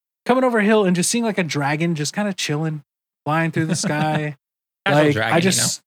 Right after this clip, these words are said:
Speaker 2: know?
Speaker 1: yeah, I just, just casual dragon observation. I just stopped and was like, "Whoa, like, holy shit. Like, that's insane," right? And I was like, "I need to fight it." Like, so I tried to figure out how to go fight it,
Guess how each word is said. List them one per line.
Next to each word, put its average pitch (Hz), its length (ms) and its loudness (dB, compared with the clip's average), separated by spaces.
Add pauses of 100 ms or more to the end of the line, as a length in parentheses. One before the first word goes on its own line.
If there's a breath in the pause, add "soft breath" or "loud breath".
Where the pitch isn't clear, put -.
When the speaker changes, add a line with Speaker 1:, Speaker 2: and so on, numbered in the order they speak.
(100)
Speaker 2:
know? - 160 -8
Speaker 1:
yeah, 269 220 4
I 226 100 0
just, 233 280 -4
just 214 260 -6
casual 220 480 0
dragon 170 460 -2
observation. 180 640 -2
I 175 100 0
just 180 220 0
stopped 170 360 -2
and 151 120 0
was 127 160 -2
like, 123 300 -2 (1300)
"Whoa, 127 640 -2 (340)
like, 123 280 -6
holy 107 960 -6 (340 loud breath)
shit. 214 320 -2
Like, 131 180 -2
that's 214 260 -2
insane," 151 640 -2
right? 180 320 2 (280 loud breath)
And 156 80 -4
I 165 40 2
was 160 120 0
like, 143 180 0 (680)
"I 147 80 -2
need 135 180 0
to - 60 -12
fight 143 400 0
it." 104 100 -10 (300)
Like, 156 240 4
so 226 160 6
I 208 60 6
tried 311 240 8
to 269 100 0
figure 285 220 2
out 262 140 6
how 262 60 6
to 254 60 2
go 226 160 2
fight 247 360 2
it, 185 120 -2